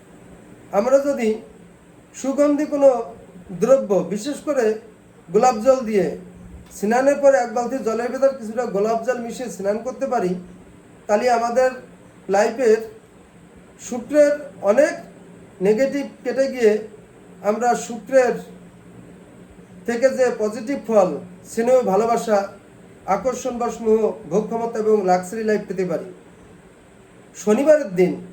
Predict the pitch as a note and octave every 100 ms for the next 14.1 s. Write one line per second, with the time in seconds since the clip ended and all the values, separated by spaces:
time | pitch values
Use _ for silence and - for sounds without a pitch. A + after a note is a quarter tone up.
0 | - - - - - - - - - -
1 | - - - - G#3+ C#4 C#4 C#4+ A#3+ A#3+
2 | - - - - - - G3+ A#3+ C#4 C#4+
3 | C#4 A3+ G#3+ - - - - - - -
4 | - - - - - - F3+ A#3+ A3+ D4+
5 | D#4 - C4 A3 G#3 D3 - - - -
6 | - - F#3 A#3 A3 C4 C4+ A3 G#3+ A#3
7 | C4 A#3 A3+ F3+ - - - - - -
8 | G#3+ G3+ C4 C4+ A3 G#3 B3+ C4+ C4 -
9 | G#3+ E3+ - - - - - - - G3+
10 | A#3+ F3 F#3 A3 C4 C4 G#3+ A#3+ A3 F#3
11 | - - - - A3+ A3 F#3+ G#3+ A3+ A#3
12 | G#3 G#3+ - - - - A3 A#3+ B3+ G#3
13 | G3+ G#3 C4 A#3 A3+ A3 A3+ A3 F#3+ G3+
14 | G#3